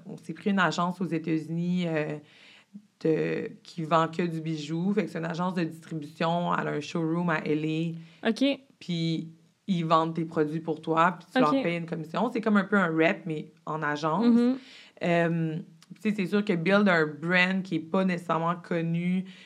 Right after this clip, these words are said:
Speaker 1: pour eux, ça prend du temps. Puis on n'était pas un brand qui avait, euh, tu sais, toute la mise en place pour le wholesale, là, les étiquettes de wholesale, euh, euh, les line sheets. Puis comme là, finalement, les line sheets, moi, mon petit line sheet sur Excel, ça marche pas. Fait qu'il fallait comme créer des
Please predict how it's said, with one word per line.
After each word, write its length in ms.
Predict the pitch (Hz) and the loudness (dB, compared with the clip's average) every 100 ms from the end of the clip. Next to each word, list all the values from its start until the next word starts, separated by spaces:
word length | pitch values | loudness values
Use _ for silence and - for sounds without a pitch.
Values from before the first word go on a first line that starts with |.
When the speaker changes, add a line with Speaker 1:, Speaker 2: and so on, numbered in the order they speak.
| - - | -20 -8
Speaker 1:
pour 220 | 175 156 | -4 -2
eux, 120 | 185 | 0
ça 140 | 190 165 | 0 0
prend 200 | 180 170 | -2 -6
du 160 | 165 | -8
temps. 460 | - 190 185 190 196 | -4 0 2 2 -2
Puis 320 | - 170 156 160 | -6 -8 -8 -6
on 160 | 165 | -6
n'était 280 | 160 156 170 | -4 -4 -4
pas 220 | 165 190 190 | -4 0 0
un 140 | 190 | 0
brand 420 | 156 170 170 180 | 0 0 0 0
qui 100 | 170 | -2
avait, 680 | 156 156 165 170 170 156 156 | -2 -2 -2 0 2 0 -2
euh, 20 | - _ _ _ _ | -6 _ _ _ _
tu 120 | - 180 | -4 -4
sais, 80 | 180 - _ | -4 -18 _
toute 260 | - 208 208 - | -2 -2 -2 -10
la 200 | 170 165 | -4 0
mise 460 | 165 170 175 185 175 | 0 0 0 0 4
en 160 | 170 156 | 2 2
place 420 | 165 180 175 175 | 2 4 4 2
pour 100 | 170 | -2
le 80 | 160 | -2
wholesale, 560 | 151 160 160 180 180 180 | 0 -2 0 0 0 0
là, 80 | |
les 320 | 170 160 156 165 | 0 0 0 -2
étiquettes 420 | 160 - 175 165 | -4 -4 -2 0
de 60 | 170 | 0
wholesale, 920 | 165 165 165 175 170 170 165 165 165 | 0 0 0 2 4 6 4 4 4
euh, 200 | 151 147 147 - - _ - | 4 2 -2 -20 -20 _ -4
euh, 340 | 151 147 147 | 0 2 0
les 160 | 147 160 | 2 4
line 320 | 165 170 170 | 4 4 2
sheets. 720 | 165 - 190 180 175 175 165 - | -4 -4 -2 0 0 0 -4 -12
Puis 100 | - | 0
comme 340 | 160 151 147 | 2 2 2
là, 180 | 156 156 | 2 2
finalement, 360 | 156 156 160 | 0 -4 -2
les 100 | 165 | 0
line 240 | 165 151 151 | 0 -2 -6
sheets, 280 | - 180 160 | -6 -8 -4
moi, 140 | 156 | -4
mon 160 | 156 151 | -4 -8
petit 160 | - | -8
line 200 | 175 160 | -4 -4
sheet 180 | 160 180 | -2 -6
sur 160 | 165 160 | -4 -4
Excel, 540 | - - - 165 165 | -4 -6 0 0 0
ça 160 | 165 156 | -2 -4
marche 300 | 147 143 - | -6 -8 -8
pas. 320 | - 165 165 | 0 2 2
Fait 140 | 165 165 | 0 -8
qu'il 100 | - | -6
fallait 220 | 156 156 | -8 -6
comme 240 | 170 160 - | -6 -8 -12
créer 280 | - - - | -14 -14 -12
des 300 | 104 101 | -10 -10